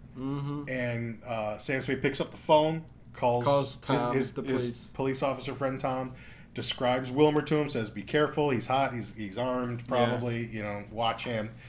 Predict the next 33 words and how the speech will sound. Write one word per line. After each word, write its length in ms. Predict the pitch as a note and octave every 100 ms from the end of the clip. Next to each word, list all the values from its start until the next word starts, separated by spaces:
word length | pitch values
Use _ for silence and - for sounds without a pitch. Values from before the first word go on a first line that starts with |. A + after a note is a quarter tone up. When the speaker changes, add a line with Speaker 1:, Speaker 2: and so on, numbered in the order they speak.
| - - -
Speaker 2:
And 220 | D3+ F3
he 60 |
describes 500 | E3+ E3 - E3+ E3+ F3+
the 120 | F#3
other 180 | E3 C3+
two, 180 | C3+
Gutman 480 | C3 B2+ B2 C#3+ C#3+ C#3
and 340 | C3+ B2+ A#2+
Joel 220 | B2+ C#3
Cairo, 560 | C#3+ B2 A#2 A2+ A#2+ A#2+
Speaker 1:
Says 340 | - - D3 B2
Speaker 2:
and 60 |
Speaker 1:
they're 60 | D3
Speaker 2:
where 60 | D3 D3+
Speaker 1:
going 40 |
Speaker 2:
they're 160 | E3+ F3
Speaker 1:
to, 80 | D#3+
Speaker 2:
going. 320 | C#3+ C#3 C3+
Speaker 1:
yeah, 200 | B2+ B2+
the 120 | B2+
hotel, 600 | C3+ C#3 C3+ C#3 B2+ C3
but 340 | B2 B2 A#2+ -
Speaker 2:
Yep. 120 | A#2+ C3+
Speaker 1:
and, 80 | C#3
and 160 | C3
then 140 | C3 C3+
they're 120 | C3
leaving 300 | C3 B2 B2+
on 120 | B2+
a 60 | B2
ship, 360 | - C3+ A#2+
Speaker 2:
Mm. 20 | C3
Speaker 1:
but 240 | A#2 A#2